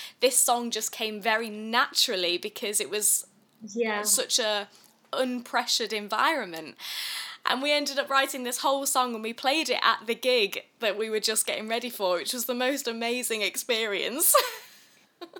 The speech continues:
Speaker 2: Yeah, and it was so immediate, like,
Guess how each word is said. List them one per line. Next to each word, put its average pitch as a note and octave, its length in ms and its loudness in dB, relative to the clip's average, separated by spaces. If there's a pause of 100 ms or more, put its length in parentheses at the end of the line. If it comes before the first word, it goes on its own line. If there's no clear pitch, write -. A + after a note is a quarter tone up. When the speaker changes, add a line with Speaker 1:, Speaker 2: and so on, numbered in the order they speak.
(260)
Speaker 2:
Yeah, D#4 640 6
and E4 120 6
it D#4 200 4
was D#4+ 180 6
so F4 220 6
immediate, A3+ 600 6
like, B3 440 4